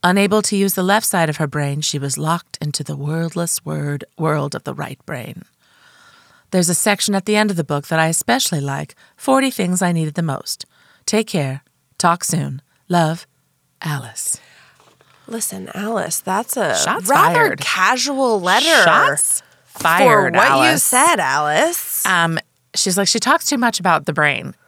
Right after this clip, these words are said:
Speaker 1: But she's a neuroanatomist.
Speaker 2: Well, al-, yeah, also, just because you're not interested, Alice, does not mean that we're not interested. And I also think that's the whole, a lot of the point is, like, who was this person before this event happened so that we can understand how crazy it is?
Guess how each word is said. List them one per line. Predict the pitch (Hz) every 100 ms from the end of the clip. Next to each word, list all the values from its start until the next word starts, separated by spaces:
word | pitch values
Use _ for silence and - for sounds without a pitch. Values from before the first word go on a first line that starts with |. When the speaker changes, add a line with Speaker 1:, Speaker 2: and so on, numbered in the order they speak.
| - -
Speaker 1:
But | 220 320
she's | - 403
a | 440
neuroanatomist. | 427 415 403 330 240 196 147 - - - - - -
Speaker 2:
Well, | 339 339 - _
al-, | 226 233 -
yeah, | 220 247 180 143
also, | 196 220 214 170 160
just | 190 -
because | 226 208 190
you're | 196
not | 196 190
interested, | 160 175 175 175 170 -
Alice, | 180 156 165 165 247
does | - 196 196 190
not | 196 156
mean | 180 175 170
that | 170 113
we're | 185
not | 208 175
interested. | 170 170 180 190
And | 190 233
I | 220
also | - 262 302
think | 269 196 190 - - -
that's | 220 226
the | - 233
whole, | 214 214 202 - -
a | 214
lot | 208 220
of | 208
the | 180
point | - - 247 233
is, | 175 170
like, | 160 -
who | - 349
was | 285 220 240
this | 208 185 -
person | - 196 - 175 170
before | 170 - 160 170
this | 165 170
event | 175 170 147
happened | 165 170 170 120 113 113
so | - - 165
that | 110
we |
can | 170 165
understand | 151 160 - 170
how | 120
crazy | 127 - 131 226 -
it | 117
is? | 110 - -